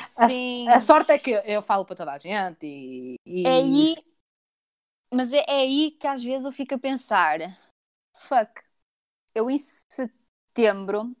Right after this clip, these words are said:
Speaker 2: tive o casamento de, de uma amiga minha,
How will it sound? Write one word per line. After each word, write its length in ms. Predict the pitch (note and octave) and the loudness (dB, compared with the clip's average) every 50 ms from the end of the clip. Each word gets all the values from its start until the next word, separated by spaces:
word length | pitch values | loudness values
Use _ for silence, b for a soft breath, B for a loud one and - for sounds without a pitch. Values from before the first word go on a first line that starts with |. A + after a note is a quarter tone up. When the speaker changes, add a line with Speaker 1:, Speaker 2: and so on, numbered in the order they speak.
| _ _ | _ _
Speaker 2:
tive 140 | - A3+ G3+ | -8 -8 -4
o 40 | G#3+ | -2
casamento 540 | - A3+ A3 A#3 A3+ G#3+ A3+ A3 - - G#3 | -2 0 0 0 -2 -2 -2 -4 -4 -6 -6
de, 880 | F#3+ F#3+ F#3+ G3+ G3 G3 G3 F#3+ F#3+ F#3 F#3 F3+ F3+ F3 F3 - - - _ _ - | -6 -4 -2 -2 0 0 0 0 0 0 0 -2 -2 -4 -6 -8 -10 -14 _ _ -10
de 160 | - F#3 F3+ G3 | -4 0 0 4
uma 120 | G3 F#3+ | 4 4
amiga 220 | F#3+ F#3+ G3 G#3 | 4 4 4 4
minha, 320 | G#3 A#3 C4+ D4+ F#4 F#4 | 4 4 4 4 4 2